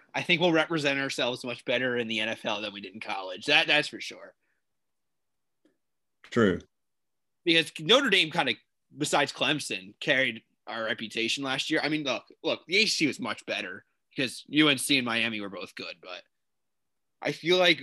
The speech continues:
Speaker 1: we're always looking at giraffes, N F L giraffes, and there's so much more talent than what is representative of us in terms of ace, like, out of conference wins and stuff.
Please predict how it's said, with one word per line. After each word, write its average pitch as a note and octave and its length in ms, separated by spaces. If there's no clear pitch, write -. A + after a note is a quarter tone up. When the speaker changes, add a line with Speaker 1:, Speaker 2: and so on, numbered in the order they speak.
Speaker 1:
we're D#3 240
always D#3 380
looking D3 260
at C3 140
giraffes, A2+ 800
N B2 120
F C3 100
L B2+ 140
giraffes, A2+ 720
and G#2+ 440
there's C3 180
so C#3 260
much C3 340
more A2+ 480
talent B2+ 580
than C3+ 180
what C#3+ 140
is C3 120
representative A#2+ 1000
of B2 160
us A2+ 320
in B2 120
terms A2+ 340
of G#2+ 240
ace, C#3 480
like, A#2+ 200
out A#2+ 160
of B2 80
conference A#2+ 480
wins G#2+ 300
and F#2 120
stuff. - 360